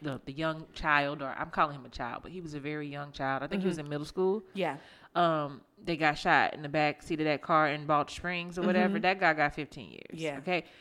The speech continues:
Speaker 1: So I'm thinking about that, like, another wrongful shooting from a police officer,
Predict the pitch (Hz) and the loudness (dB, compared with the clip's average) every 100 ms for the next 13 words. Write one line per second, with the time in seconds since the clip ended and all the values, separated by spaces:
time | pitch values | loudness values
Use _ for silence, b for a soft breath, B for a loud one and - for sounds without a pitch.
0 | B - 208 208 226 214 180 170 156 160 | B 2 6 6 4 0 0 -2 2 2
1 | 147 139 113 101 131 135 160 170 190 190 | 2 -2 -2 0 -2 -2 -6 2 4 6
2 | 190 185 165 175 185 170 180 151 202 175 | 6 6 4 2 2 -4 -6 0 2 2
3 | 165 170 151 175 175 190 180 170 175 156 | 0 -8 -8 -8 -4 0 0 2 6 6
4 | 151 151 156 147 139 | 4 -2 -2 0 0